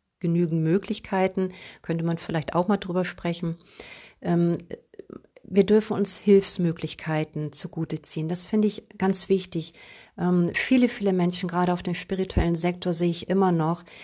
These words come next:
die sich keine Hilfe holen, die nicht um Hilfe bitten, weil sie meinen, ach, dann ist der andere größer, toller, besser, ähm, wie er und man gibt dem anderen mehr Macht und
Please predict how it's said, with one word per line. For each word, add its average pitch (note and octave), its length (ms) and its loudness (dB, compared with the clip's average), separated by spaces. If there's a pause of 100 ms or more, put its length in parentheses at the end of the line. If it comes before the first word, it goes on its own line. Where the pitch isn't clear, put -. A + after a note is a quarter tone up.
(200)
die F#3 80 -2
sich F3 340 -4 (140)
keine G#3 420 4
Hilfe F#3 640 2
holen, D#3 200 -4
die E3+ 100 -2
nicht F#3 260 0
um F#3+ 80 -2
Hilfe G3 420 2
bitten, F3+ 600 -2 (300)
weil F3 100 0
sie F3+ 120 0
meinen, F#3 400 4
ach, F#3+ 220 -2
dann E3 320 -2
ist - 200 -6
der F3 120 2
andere E3 260 0
größer, F#3 640 2
toller, F#3+ 380 4
besser, E3+ 640 2 (520)
ähm, E3+ 540 0
wie E3+ 140 -2
er F#3 260 4
und F3 80 4
man D#3 160 0
gibt - 260 0
dem F3 160 2
anderen F3 320 2
mehr D#3+ 140 2
Macht E3+ 500 -2 (400)
und F3 220 0